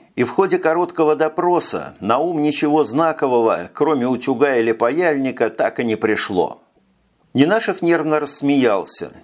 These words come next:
чувствуя, как дрожь в теле проходит. «Ну что, Фёдор, давай смотреть, кто там попался нашим несунам». «Ох уж эти вездесущие пограничники!»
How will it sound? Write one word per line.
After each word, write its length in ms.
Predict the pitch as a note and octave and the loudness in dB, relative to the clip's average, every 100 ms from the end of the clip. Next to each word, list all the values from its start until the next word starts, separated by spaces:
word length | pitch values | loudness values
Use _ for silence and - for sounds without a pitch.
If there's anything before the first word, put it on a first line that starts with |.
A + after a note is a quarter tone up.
| _ | _
чувствуя, 600 | - F#3 F#3 - F2+ E2 | 0 0 0 -2 -2 0
как 240 | A#2 G#2+ | -2 -2
дрожь 260 | A2+ F3+ - | -2 -2 -4
в 100 | - | -4
теле 280 | C3 A#2+ | 0 0
проходит. 760 | A#2+ B2 A#2 - G2 - B1 - _ _ _ _ _ _ _ _ _ _ _ - | 0 -2 -2 0 -2 -2 -14 -20 _ _ _ _ _ _ _ _ _ _ _ -4
«Ну 260 | F#2+ D3 | 2 4
что, 300 | E3 - F3 | 2 2 0
Фёдор, 520 | D3 D3+ A2 F2+ - - _ _ | 2 0 0 -4 -8 -20 _ _
давай 380 | F2 B2 C3 F3 | 0 2 4 0
смотреть, 640 | E3+ F3+ E3+ A#2 B2+ G#2+ | 0 -2 0 2 2 0
кто 260 | - - C3+ | -4 -2 0
там 200 | D#3+ C3+ | 0 0
попался 560 | C3+ - D3 G2+ - | -2 0 0 0 -4
нашим 400 | F#2+ A#2+ A2 A#2 | 0 0 0 -2
несунам». 640 | A2+ A2+ - A#2+ A#2 F2 - - _ _ _ _ _ _ _ _ _ _ - | 0 0 0 0 0 -2 -6 -20 _ _ _ _ _ _ _ _ _ _ 2
«Ох 480 | C#3 - E3+ - | 2 2 -4 0
уж 320 | D3+ C3 - D#3+ | 0 2 2 2
эти 300 | B2+ - C#3 | 0 0 0
вездесущие 1080 | A#2+ A#2 G#2 A2+ G#2+ E3 B2+ - - A#2+ | 0 -2 0 0 2 2 0 0 0 0
пограничники!» 1200 | - A#2+ A2+ B2 A2+ A#2 A2 - G2 F2+ - D2+ | 0 -2 0 0 -2 -2 -2 -2 -4 -4 -6 -10